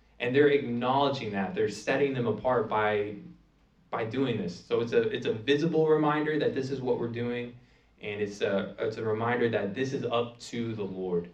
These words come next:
He must, he must heal them. He must bring them back. Otherwise, it's not going to happen. So it's, it's essentially the person symbolizing the,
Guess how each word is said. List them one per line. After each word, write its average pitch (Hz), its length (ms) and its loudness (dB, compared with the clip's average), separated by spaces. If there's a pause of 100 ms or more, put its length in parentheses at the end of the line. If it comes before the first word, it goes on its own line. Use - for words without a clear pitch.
(240)
He 139 320 -6
must, 117 580 -4 (640)
he 139 180 -4
must 131 280 0
heal 131 240 0
them. 120 180 0
He 123 120 -6
must 113 360 -4
bring 110 320 -2
them 101 160 -2
back. 90 300 -4
Otherwise, 104 420 2
it's 98 180 -10
not 101 400 -6
going 95 440 -4 (440)
to 90 360 -4 (260)
happen. 104 560 -10 (1000)
So 127 260 2
it's, - 320 0
it's 123 160 -6
essentially 139 520 0
the 107 100 0
person 127 480 2
symbolizing 117 920 0
the, 107 100 -4